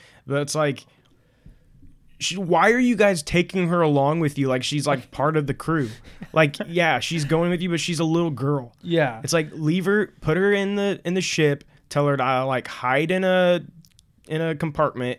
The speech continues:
Speaker 1: and just wait till we get back.
Speaker 2: Well, a-, as much
Speaker 1: And,
Speaker 2: as
Speaker 1: and
Speaker 2: I
Speaker 1: the thing is, like, Wrecker and, and one of the others, they were still there at the ship, right?
Speaker 2: Yeah,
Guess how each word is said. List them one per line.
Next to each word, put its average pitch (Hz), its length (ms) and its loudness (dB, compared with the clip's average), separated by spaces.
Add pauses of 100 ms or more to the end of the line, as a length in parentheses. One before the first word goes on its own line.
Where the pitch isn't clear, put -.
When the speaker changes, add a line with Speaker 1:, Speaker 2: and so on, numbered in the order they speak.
(140)
Speaker 1:
and 147 200 2
just 139 200 0
wait 131 360 -2
till 143 120 -2
we 135 80 0
get 127 200 -4
back. 120 140 -6
Speaker 2:
Well, 226 240 6 (140)
a-, - 140 -6
as 196 140 -2
much 254 140 2
Speaker 1:
And, 285 120 2
Speaker 2:
as 202 80 0
Speaker 1:
and 247 120 4
Speaker 2:
I 233 40 8
Speaker 1:
the 185 60 0
thing 262 140 2
is, 208 100 4
like, 185 160 0
Wrecker 190 440 2
and, 151 260 2
and 139 800 -2
one 160 100 0
of 160 40 0
the 165 80 2
others, 180 200 0 (180)
they 156 320 0
were 180 120 0
still 196 220 -2
there 147 300 0
at 117 40 -6
the 127 60 -10
ship, 147 320 -2
right? 113 200 -4
Speaker 2:
Yeah, 170 220 0